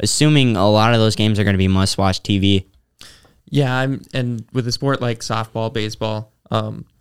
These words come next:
Speaker 2: obviously lots of parity. Anything can happen in a given game, uh, especially when you look at pitchers have good game, bad game, offense gets going. Um, a lot of ways that you can find a way to win against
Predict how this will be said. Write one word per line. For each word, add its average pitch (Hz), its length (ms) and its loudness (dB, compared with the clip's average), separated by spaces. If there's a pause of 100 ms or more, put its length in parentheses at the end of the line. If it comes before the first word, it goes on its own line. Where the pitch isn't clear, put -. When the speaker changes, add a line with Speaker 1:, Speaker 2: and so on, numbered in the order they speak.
(240)
Speaker 2:
obviously 123 360 -2
lots 117 280 -4
of 117 100 -14
parity. 117 480 -4
Anything 131 300 -4
can 120 140 -6
happen 117 280 -4
in 117 120 -6
a 113 60 -6
given 113 440 -8 (140)
game, 110 520 0
uh, 110 100 -2 (180)
especially 117 340 -4
when 113 100 -6
you 110 60 -8
look 110 160 -8
at - 140 -10 (280)
pitchers 117 360 -4
have 110 180 -8 (160)
good 120 160 -2
game, 117 280 -6
bad 113 220 -4
game, 113 320 -6
offense 110 440 -8
gets - 220 -10
going. 110 380 -4 (480)
Um, 104 360 -4 (200)
a - 40 -6
lot 139 160 2
of 127 100 -2
ways 127 360 0 (220)
that 120 180 -2 (180)
you 127 120 -2
can 120 120 -2
find 135 240 -2
a - 20 0
way 123 160 0
to 117 80 -4
win 120 240 -4
against 117 520 -8